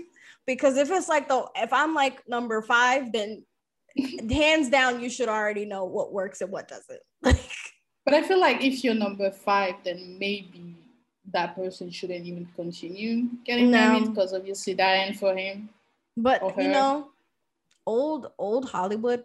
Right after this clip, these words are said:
Speaker 1: couples, they've been married, like, seven, I think one of them was married, like, seven times. So it worked for them.
Speaker 2: Yeah, but that's, that's
Speaker 1: But then they
Speaker 2: Hollywood. It doesn't
Speaker 1: also
Speaker 2: work for them. That's why they keep getting divorced.
Speaker 1: But then some of them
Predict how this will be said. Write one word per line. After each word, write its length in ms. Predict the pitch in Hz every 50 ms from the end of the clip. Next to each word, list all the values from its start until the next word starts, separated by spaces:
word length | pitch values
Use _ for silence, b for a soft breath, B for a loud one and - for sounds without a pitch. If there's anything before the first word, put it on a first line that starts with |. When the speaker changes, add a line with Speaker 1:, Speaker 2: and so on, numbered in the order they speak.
| _ -
Speaker 1:
couples, 520 | - 254 247 254 262 262 262 269 254 -
they've 200 | - 165 247 262
been 140 | 302 277 220
married, 300 | 208 202 190 190 190 180
like, 180 | 170 165 165
seven, 260 | - - 196 196 185 - - -
I 60 | 190
think 280 | - 277 311 311 277 - - _
one 280 | - 170 175 190 208 294
of 80 | 330
them 120 | 302 311 269
was 140 | 233 196 202
married, 260 | 196 185 196 202 202
like, 140 | - - -
seven 380 | - - - 185 196 220 214 208
times. 500 | 196 190 214 202 165 160 165 170 - - _ _ _ -
So 120 | - 370 453 440
it 60 | 392
worked 220 | 480 587 587 - -
for 100 | 349 262
them. 240 | 269 330 349 262 262
Speaker 2:
Yeah, 60 | 240
but 200 | 220 220 214 208
that's, 300 | - 233 247 240 - - - - _ _ _ _ -
that's 120 | 233 247 285
Speaker 1:
But 100 | 285 262
then 140 | 311 320 339
they 120 | 359 -
Speaker 2:
Hollywood. 260 | - 277 269 294 330
It 20 | -
doesn't 160 | 285 285 277
Speaker 1:
also 140 | 262 254 254
Speaker 2:
work 160 | 185 208 214
for 180 | 214 - 214 190
them. 220 | 190 185 185 180 180
That's 240 | 202 214 226 - -
why 160 | 214 214 208
they 120 | 202 185
keep 220 | 185 - - 202 -
getting 280 | - 170 170 180 190 -
divorced. 400 | - 175 - - - - - -
Speaker 1:
But 120 | 277 233
then 220 | 320 339 339 330
some 240 | 302 - 320 311 339
of 80 | 370 330
them 160 | 320 285 269